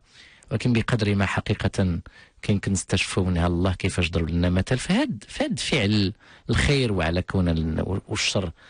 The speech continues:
مع أنه في، في، في، بالرغم من كون أن هذاك السلوك ديال داك السارق، لكن فيه مجبول أيضًا على الخير،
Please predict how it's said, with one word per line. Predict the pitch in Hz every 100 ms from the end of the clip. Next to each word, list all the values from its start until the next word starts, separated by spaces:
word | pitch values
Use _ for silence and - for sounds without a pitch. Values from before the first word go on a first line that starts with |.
| - -
مع | - 190 220
أنه | 202 226 208 202
في، | - 202 135 - - - -
في، | - - 180
في، | - - - 175 156
بالرغم | 135 - 220 190 156
من | 156
كون | - 160 151
أن | 143 147
هذاك | 127 123 127
السلوك | - - 127 127 135 -
ديال | 110 107
داك | 101 -
السارق، | - - 117 110 107 127 127 - 110 - - - -
لكن | - -
فيه | 180 - 202 147 -
مجبول | 139 92 113 151 135 113
أيضًا | 104 104
على | 98 87
الخير، | 87 85 85